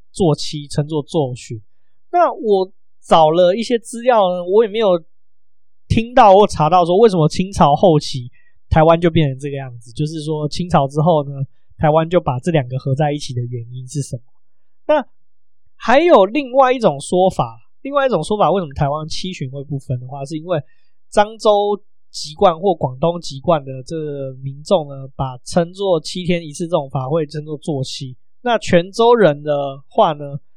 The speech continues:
一样是这种七天一次的法会，就称作做旬、做旬，所以才会有两者之间的差异，这导致说会有这个差异。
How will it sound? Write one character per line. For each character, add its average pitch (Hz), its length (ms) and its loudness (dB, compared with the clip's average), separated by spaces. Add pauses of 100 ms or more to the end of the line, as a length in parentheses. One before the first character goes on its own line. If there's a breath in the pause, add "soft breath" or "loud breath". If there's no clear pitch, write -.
(220)
一 190 160 -6
样 247 240 4
是 233 160 -10
这 226 140 -6
种 131 500 -2
七 - 180 -10
天 196 160 -2
一 165 40 -6
次 165 100 -6
的 170 80 2
法 123 240 -8
会， 143 180 -2
就 160 120 -4
称 151 180 -4
作 156 140 -6
做 143 260 -2
旬、 117 260 -14 (480)
做 160 240 -2
旬， 120 300 -10 (480)
所 226 160 -2
以 - 20 -4
才 156 160 -2
会 180 140 2
有 139 140 0
两 139 180 -4
者 156 160 -6
之 131 100 -18
间 143 200 -14
的 127 40 -14
差 127 320 -10
异， 131 200 -18 (420)
这 143 400 -10 (160)
导 131 160 -6
致 151 200 -14
说 147 220 -8
会 151 140 -4
有 127 80 -10
这 139 80 -12
个 135 80 -10
差 127 240 -16
异。 127 140 -18